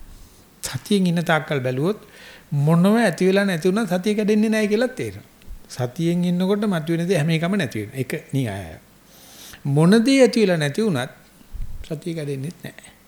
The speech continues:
සමාධිය කැඩෙන්නේ නැහැ. එතකොට අපි කියනවා එයා කල්යාණ පුත්‍රජනෙක් කියලා. තාම ඉවරයක් කරලා නැහැ වැඩේ යාන්ත්‍රණය දන්නවා. ඊට පස්සේ ජීවත් වෙන්න ඕනේ. ඒ ඇති වෙන දේ සියල්ලම පවතිනවා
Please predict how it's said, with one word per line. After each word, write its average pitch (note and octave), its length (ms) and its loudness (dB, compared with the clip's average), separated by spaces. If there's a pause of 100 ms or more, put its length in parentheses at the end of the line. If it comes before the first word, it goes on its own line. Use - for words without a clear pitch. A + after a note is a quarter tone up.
(580)
සමාධිය F3 440 0
කැඩෙන්නේ C#3 440 -2
නැහැ. - 440 -14 (200)
එතකොට A3 320 0
අපි D#3+ 200 0
කියනවා B2 380 -6 (420)
එයා C#3+ 220 -4
කල්යාණ F#3 460 -2
පුත්‍රජනෙක් A#2 640 -6
කියලා. B2+ 300 -4 (1040)
තාම D3+ 340 -4
ඉවරයක් E3+ 440 0
කරලා B2+ 280 -2
නැහැ D#3+ 200 -2
වැඩේ C#3+ 300 -2
යාන්ත්‍රණය E3 540 -2
දන්නවා. A#2+ 400 -6 (400)
ඊට B3 200 -4
පස්සේ A3+ 280 -4
ජීවත් E3+ 380 -2
වෙන්න B2+ 220 -2
ඕනේ. C3 280 -2 (340)
ඒ D3 200 -6 (100)
ඇති C#3+ 300 -4
වෙන D#3+ 200 -2
දේ D#3 200 -2
සියල්ලම D3+ 460 -2
පවතිනවා D3 640 -2